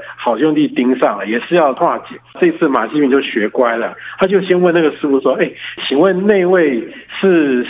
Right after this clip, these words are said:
什么样背景的人啊？他不想再买错贡品了。结果那个师傅告诉他说，对方是那个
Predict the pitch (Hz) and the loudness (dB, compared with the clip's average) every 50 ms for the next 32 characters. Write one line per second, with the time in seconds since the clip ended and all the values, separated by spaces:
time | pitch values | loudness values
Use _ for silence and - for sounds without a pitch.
0 | - - 117 113 143 180 190 160 - - 190 156 127 113 110 107 92 - 110 - | -4 -4 -2 0 2 2 2 0 0 0 0 0 0 -2 -4 -6 -6 -6 -6 -6
1 | 104 98 101 123 135 113 - - - - - - - - 185 170 139 135 160 175 | -4 -4 -2 -2 -2 -4 -6 -10 -14 -10 -8 -4 -2 0 0 0 0 2 0 0
2 | 165 156 131 101 101 - - 175 156 196 - 175 156 127 113 - - - - - | 0 -2 -2 -4 -6 -2 0 0 0 2 2 0 0 0 -2 -4 -4 -4 -4 -6
3 | - - 170 160 156 135 117 - - - - - _ - 175 170 170 - 240 240 | -4 0 2 2 4 2 0 -4 -12 -18 -20 -18 _ 0 0 0 0 0 0 0
4 | 196 220 202 - 190 190 180 160 160 160 156 156 160 156 156 156 - - - - | 0 0 0 0 -2 0 0 0 0 0 0 0 2 2 2 0 -2 -10 -8 0
5 | - 208 175 160 175 180 180 - - - 170 160 156 156 151 | 0 2 2 2 2 0 0 -4 -4 -4 -2 0 2 2 2